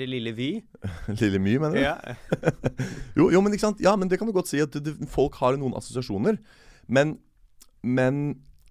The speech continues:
Speaker 2: de er
Speaker 1: Det
Speaker 2: ikke
Speaker 1: regnet, så jeg gikk og søkte Vy.
Speaker 2: Ja, men, men det, det, det du eventuelt måtte ha av assosiasjoner, du fy-, det her er hele poenget, dette her er kjernen av, av poenget. Du fyller det begrepet Vy med helt dine egne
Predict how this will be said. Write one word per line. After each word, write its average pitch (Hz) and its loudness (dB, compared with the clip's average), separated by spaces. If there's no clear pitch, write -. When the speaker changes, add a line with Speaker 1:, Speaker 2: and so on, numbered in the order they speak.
Speaker 2:
de 127 -4
er 101 0
Speaker 1:
Det 151 2
Speaker 2:
ikke 156 0
Speaker 1:
regnet, 123 -4
så 160 -8
jeg 135 -6
gikk 143 -8
og 131 -8
søkte 131 -8
Vy. 127 -4
Speaker 2:
Ja, 107 6
men, 139 8
men 147 0
det, 147 2
det, 127 2
det 127 6
du 127 -2
eventuelt 135 -2
måtte 120 -8
ha 104 0
av 104 -6
assosiasjoner, 131 -4
du - -4
fy-, - -6
det 139 2
her 131 0
er 139 2
hele 95 0
poenget, 117 0
dette 120 -4
her 120 -2
er 127 -4
kjernen 87 0
av, - -2
av 98 0
poenget. 110 0
Du 127 -2
fyller 123 -2
det 131 0
begrepet 117 -2
Vy 160 -4
med 139 -4
helt 123 -6
dine 123 -2
egne 135 -2